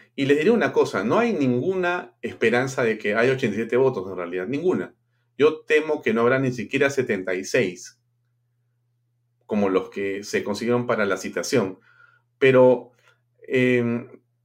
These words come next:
ese no es exactamente el punto en este momento. Alguien dirá, "Pero es que lo que queremos es que se vaya".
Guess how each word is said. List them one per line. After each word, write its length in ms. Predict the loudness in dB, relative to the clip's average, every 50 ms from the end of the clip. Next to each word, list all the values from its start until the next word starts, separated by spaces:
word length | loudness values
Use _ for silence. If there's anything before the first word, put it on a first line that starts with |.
| _ _ _ _ _ _ _ _ _ _ _ _ _ _ _ _ _ _ _ _ _ _ _
ese 400 | _ 6 6 6 6 6 2 2
no 120 | 2 2
es 120 | 2 2 0
exactamente 580 | -2 0 0 0 2 0 -2 -2 -4 -2 0
el 120 | -2 -2 -2
punto 440 | -4 -6 -6 -6 -8 -10 -14 -18 _ _ _ _ _
en 140 | 2 2 2
este 200 | 2 2 0 -2
momento. 400 | -2 -2 -4 -6 -10 -12 -14 -18 _ _ _ _ _ _ _ _ _ _ _ _ _ _ _ _ _ _ _ _ _ _ _ -20 -20 _ _
Alguien 220 | 4 4 4 2
dirá, 240 | 2 2 2 2 2
"Pero 160 | 2 2 2
es 80 | 2 2
que 80 | 0
lo 100 | 0 0
que 80 | 0 -2
queremos 340 | 0 0 0 0 0 -2 -2
es 100 | -4 -2
que 120 | -2 -4
se 140 | 0 2 4
vaya". 420 | 6 6 4 4 2 -2 -8 -14